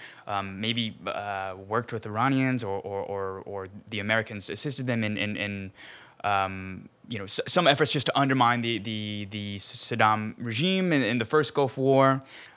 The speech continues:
Um, Saddam, uh, enacted his revenge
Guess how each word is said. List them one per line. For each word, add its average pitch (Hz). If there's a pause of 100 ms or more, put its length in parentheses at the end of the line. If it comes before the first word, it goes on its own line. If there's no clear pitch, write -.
Um, 104
Saddam, 117 (100)
uh, 101
enacted 107
his 104
revenge 127